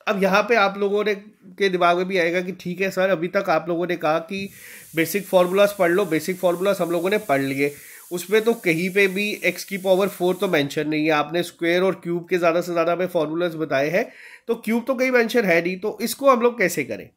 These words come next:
तो अब मैं आपको यहाँ पे बताऊंगा एक सिंपल सी अप्रोच जो आपको करना सीखना है इस, इस टाइप के क्वेश्चंस को करने के लिए।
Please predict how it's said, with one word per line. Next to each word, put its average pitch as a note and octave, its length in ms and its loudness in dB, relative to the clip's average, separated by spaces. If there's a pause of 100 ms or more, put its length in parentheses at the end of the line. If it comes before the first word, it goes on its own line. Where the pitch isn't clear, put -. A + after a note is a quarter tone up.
(120)
तो G#3 60 -6
अब A3 240 2
मैं C4 80 6
आपको A#3+ 220 4
यहाँ G3+ 160 4
पे F3+ 80 -2
बताऊंगा D3+ 340 0
एक G3 100 -4
सिंपल F3 400 -4
सी F3 220 -8
अप्रोच D3 560 -4
जो D#3 120 -2
आपको D#3 300 0
करना C#3+ 420 -4
सीखना E3+ 460 -4
है E3+ 160 0
इस, - 260 -10 (500)
इस G3 300 -6
टाइप G3 260 2
के A#3 80 -2
क्वेश्चंस F3 340 -4
को D#3+ 140 -6
करने C3+ 280 -4
के B2+ 140 -10
लिए। B2+ 320 -6